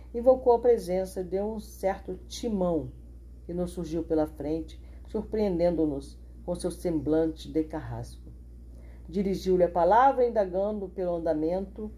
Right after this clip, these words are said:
do, entre aspas, caso Margarida,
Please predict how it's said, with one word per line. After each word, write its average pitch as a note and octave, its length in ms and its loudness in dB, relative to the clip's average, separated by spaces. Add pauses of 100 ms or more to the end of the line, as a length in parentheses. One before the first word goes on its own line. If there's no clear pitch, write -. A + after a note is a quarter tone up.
(140)
do, F3 280 2
entre D#3+ 260 -2
aspas, D3+ 460 -2
caso D#3+ 420 2
Margarida, D#3 640 -4